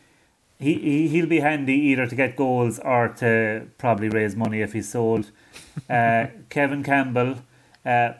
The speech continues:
Speaker 1: Paul McGregor of the band M-, Merck, wasn't that the, the name of the band that he played in, <laughs> if I recall rightly from an interview in Total Football?
Speaker 2: <laughs>
Speaker 1: Uh, Steve Guinan,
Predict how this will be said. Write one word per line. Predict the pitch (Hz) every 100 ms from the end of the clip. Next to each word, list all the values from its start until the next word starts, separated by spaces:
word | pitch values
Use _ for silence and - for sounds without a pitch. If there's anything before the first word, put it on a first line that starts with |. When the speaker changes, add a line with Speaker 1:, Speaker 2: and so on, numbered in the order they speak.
| _
Speaker 1:
Paul | - 143 143
McGregor | 139 135 143 131 135
of | 143 139 120 110
the | 123 113 _ -
band | 135 127 127 127 113 - -
M-, | 175 135 139 214
Merck, | 143 135 147 165 -
wasn't | 156 147
that | 165 160
the, | 170 165
the | 160
name | 160
of | 156
the | 151
band | 165 156 151
that | 151
he | 151
played | 147 160 160 151
in, | 147 143 139 -
<laughs> | -
if | 135 135
I | 131
recall | 131 131 139 131
rightly | 135 131 131
from | 120 131
an | 123
interview | 127 120 120 123
in | 120 113 110
Total | 127 120 120
Football? | 117 - 123 - 123 202
Speaker 2:
<laughs> | - - 190 - 180 - - - -
Speaker 1:
Uh, | 139 127 123 120 120
Steve | - - 147 123
Guinan, | 143 143 143 139 143 147